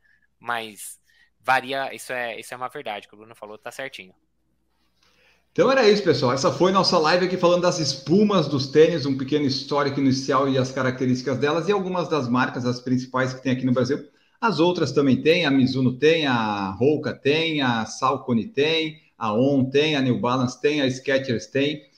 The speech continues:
Speaker 2: mas a gente falou aqui mais das principais, mas saiba, né? Todo tênis que tiver uma placa de carbono, que for de performance, que for o mais caro, ele vai ter a melhor espuma daquela marca. Tenha certeza disso. E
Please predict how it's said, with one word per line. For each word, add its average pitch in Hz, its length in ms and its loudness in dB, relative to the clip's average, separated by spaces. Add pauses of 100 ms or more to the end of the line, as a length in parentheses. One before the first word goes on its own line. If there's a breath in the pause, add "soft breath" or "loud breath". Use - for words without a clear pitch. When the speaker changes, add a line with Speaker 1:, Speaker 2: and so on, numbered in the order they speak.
(140 soft breath)
Speaker 2:
mas 147 200 -2
a - 20 4
gente 156 160 0
falou 160 180 0
aqui 160 140 -8
mais 147 240 -2
das 151 160 -2
principais, 147 640 -4
mas 175 300 -2
saiba, 107 340 0
né? 117 140 -2
Todo 190 320 -2
tênis 170 260 -2
que - 80 -14
tiver 139 260 -2
uma 139 280 -2
placa 180 280 2
de 131 120 -12
carbono, 143 480 -2
que 131 80 -18
for 175 200 -2
de - 100 -12
performance, 131 640 -2
que 123 100 -14
for 151 220 0
o 143 40 -10
mais 131 220 -2
caro, 131 400 -2 (460)
ele 113 180 0
vai 139 300 0
ter 139 360 0
a 127 160 -2
melhor 123 400 2
espuma 113 680 -4
daquela 113 480 -6
marca. 76 340 -8
Tenha 123 240 0
certeza 131 460 0
disso. 190 420 0 (340 loud breath)
E 214 380 2